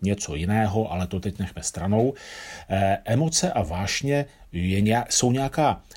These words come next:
eh, reakce, když my reagujeme na nějaké poznání. A to poznání nějakého smyslového typu, ať už aktuální, když něco vidím, slyším a podobně,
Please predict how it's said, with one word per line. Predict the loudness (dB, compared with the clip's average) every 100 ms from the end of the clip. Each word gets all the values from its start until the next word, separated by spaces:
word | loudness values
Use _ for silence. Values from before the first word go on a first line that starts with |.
| -20 -4
eh, | 0 2 0 -6 -10 -10 -12 -18 -20 -16 -10
reakce, | -4 -2 -2 -2 0 0 2 0 -4 -6 _
když | -4 -2 2
my | 2 4
reagujeme | 4 4 4 2 4 4
na |
nějaké | 4 2 2 -2
poznání. | 0 0 0 0 2 2 2 -2 -12 -20 -20 -12 -6
A |
to | 0 2
poznání | 4 2 4 2 4 2 0 -4 -2
nějakého | 0 2 2 2
smyslového | 2 0 2 2 4 4
typu, | 2 -2 -2 -4
ať | -4
už | -2 -2
aktuální, | -4 0 2 4 4
když | 4 2
něco | 2 0
vidím, | 0 2 2
slyším | 2 0 -2 0 0
a | -2
podobně, | -6 -2 2 0